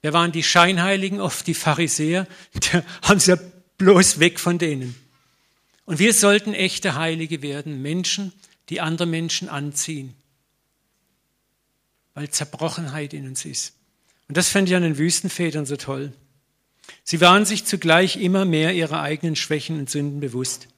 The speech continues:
Das Bewusstsein ihrer eigenen Grenzen und Schwächen hielt sie davon ab, über die Fehler der jungen Gläubigen hartherzig zu urteilen.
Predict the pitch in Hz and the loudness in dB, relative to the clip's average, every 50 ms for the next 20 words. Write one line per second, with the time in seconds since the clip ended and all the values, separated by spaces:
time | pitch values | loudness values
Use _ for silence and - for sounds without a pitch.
0 | _ _ _ - - - - - 165 - - 185 160 170 208 220 - - - 226 | _ _ _ -20 -20 -8 -4 -2 -2 2 2 4 6 8 6 6 6 4 2 2
1 | 214 208 190 175 170 160 175 165 170 180 175 196 185 170 - 135 151 156 175 190 | 2 4 4 2 2 2 2 2 2 0 0 0 -2 -2 0 2 2 4 4 2
2 | 185 - 202 185 160 - - - 156 170 165 - - 185 - - - - _ - | 2 0 -2 -2 -4 -4 -2 -2 -2 -2 -2 -2 -6 -8 -8 -8 -14 -18 _ -2
3 | - 170 185 202 190 - - 190 175 185 175 - - 160 156 160 175 - 190 175 | 2 4 4 4 2 0 -2 0 0 0 0 0 -2 -4 -4 -4 -4 -2 -4 -4
4 | 151 156 143 147 147 - - - - 160 160 170 170 175 185 175 - - - - | -4 -2 -4 -4 -6 -6 -6 -4 0 0 0 2 2 0 -2 -4 -6 -14 -20 -20
5 | _ - 151 147 143 151 160 165 180 180 175 - 147 143 151 156 147 165 151 - | _ -2 -2 2 4 4 4 4 4 2 2 2 2 2 2 2 0 -2 -4 -4
6 | 156 123 - 139 143 147 - - 147 135 - - 147 - - - 156 143 131 131 | -6 -6 -6 -6 -6 -6 -6 -8 -8 -8 -8 -8 -8 -8 -10 -10 -8 -8 -8 -10
7 | - - 139 127 123 120 | -8 -8 -8 -8 -8 -10